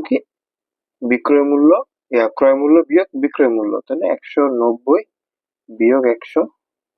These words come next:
পঁচাত্তর। তাহলে এখান থেকে হলো আমাদের পনেরো টাকা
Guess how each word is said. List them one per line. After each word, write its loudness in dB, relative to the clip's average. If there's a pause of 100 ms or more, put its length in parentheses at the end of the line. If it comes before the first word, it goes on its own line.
(360)
পঁচাত্তর। -4 (720)
তাহলে 0
এখান -6
থেকে -4
হলো 0
আমাদের 0 (1400)
পনেরো 4
টাকা -6